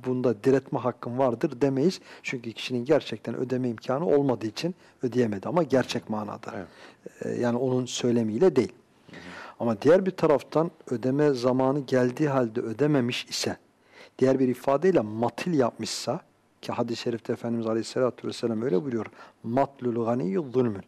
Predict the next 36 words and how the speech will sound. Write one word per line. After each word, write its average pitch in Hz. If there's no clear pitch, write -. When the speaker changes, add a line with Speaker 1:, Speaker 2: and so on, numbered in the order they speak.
Speaker 1:
Borcunu 120
ödeme 139
imkanı 123
olduğu 113
halde 113
borcunu 117
ödemeyen 127
kimse 120
zulmetmiştir. 110
Speaker 2:
Hmm. 78
Speaker 1:
Bu 196
manada 127
böyle 156
bir 127
işlem 113
olmuşsa 160
o 139
zaman 113
alacaklı 127
olan 120
kimse -
alacağının 123
değer 147
kaybı 113
da 107
varsa 143
onu 123
da 120
tazmin 113
ettirir. -
Speaker 2:
Hmm. 104
Speaker 1:
İmam 120
Ebu 117
Yusuf'un 123
görüşü 120
doğrultusunda. 107